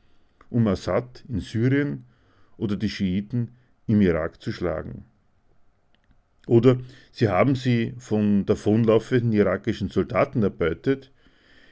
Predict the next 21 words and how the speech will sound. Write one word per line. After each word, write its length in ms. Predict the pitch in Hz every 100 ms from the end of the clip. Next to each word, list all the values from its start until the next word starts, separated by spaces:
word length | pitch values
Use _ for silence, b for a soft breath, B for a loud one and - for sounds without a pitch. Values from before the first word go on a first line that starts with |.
| b -
die 240 | 113 117
von 320 | 110 113 107 104
den 200 | 104 104
U 100 | 104
S 160 | 101 87
A 200 | 82 90
ausgerüstet 960 | 104 131 - 131 139 127 - 139 131
und 140 | 117 87
trainiert 440 | 98 92 104 135
worden 240 | 143 147
sind, 420 | 131 139 143 139 -
um 160 | 110
einen 240 | 107 92 87
Staat 400 | - 92 147 -
zu 120 | 120
verteidigen, 760 | - 101 85 90 107 117 123 123 b b b b b
den 120 | 95
sie 260 | 82 - 110
gar 140 | 110
nicht 220 | 113 127 101
wollen. 500 | 98 90 82 78